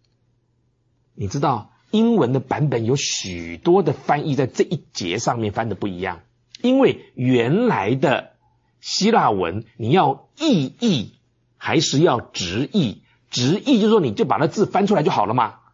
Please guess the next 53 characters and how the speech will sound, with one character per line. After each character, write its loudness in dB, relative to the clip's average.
意 0
译 0
就 -2
是 0
说 0
到 4
底 -4
他 -2
这 0
样 2
讲 -4
是 -4
什 -4
么 -4
意 2
思 -4
呢？ -2
可 -6
是 0
你 0
知 -8
道 0
翻 -4
译 -4
很 -12
麻 -8
烦， -10
如 2
果 4
他 4
是 0
直 0
译 2
的 -4
话， -4
他 0
是 0
直 -4
译 2
的 0
话， -2
那 0
么 2
就 4
是 -2
怎 2
么 4
写 -2
我 -2
怎 -6
么 -6
翻 -2
嘛。 -6